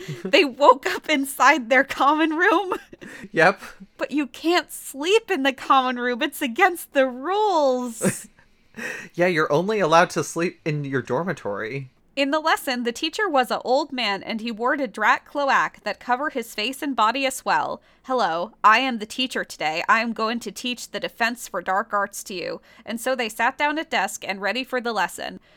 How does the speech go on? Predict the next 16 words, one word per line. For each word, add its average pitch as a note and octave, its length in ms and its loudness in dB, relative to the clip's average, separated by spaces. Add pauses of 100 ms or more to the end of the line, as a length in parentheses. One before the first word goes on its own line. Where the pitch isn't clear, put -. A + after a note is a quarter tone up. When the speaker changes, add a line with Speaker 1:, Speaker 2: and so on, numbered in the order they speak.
Speaker 1:
"The A#3 120 -4
first - 380 -4
spell C4+ 380 2
we D4 140 -4
doing G#3 380 -8
is G3+ 180 -10
called A3 420 -2
Flaep B3+ 680 -6 (180)
de A#3+ 140 -6
No A3+ 340 -4
Spell, A#3 640 0
if A3+ 180 -6
used C4+ 460 -8
for A3 200 -2
attack C4 460 2
enemies." G#3 1080 -4